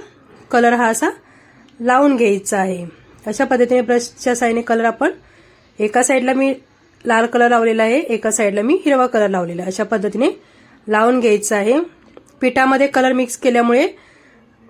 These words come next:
व्यवस्थित कलर लागला जातो. तो आपण तेलात फ्राय करतो तेव्हा तो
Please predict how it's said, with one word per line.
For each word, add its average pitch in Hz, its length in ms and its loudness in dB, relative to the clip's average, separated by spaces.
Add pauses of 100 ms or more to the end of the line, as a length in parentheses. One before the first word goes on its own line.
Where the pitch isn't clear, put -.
व्यवस्थित 240 420 2 (100)
कलर 254 200 2
लागला 233 380 2
जातो. 247 440 0 (480)
तो 247 60 0
आपण 233 260 0
तेलात 240 200 2
फ्राय 240 260 0
करतो 240 200 -2
तेव्हा 247 220 0
तो 254 120 0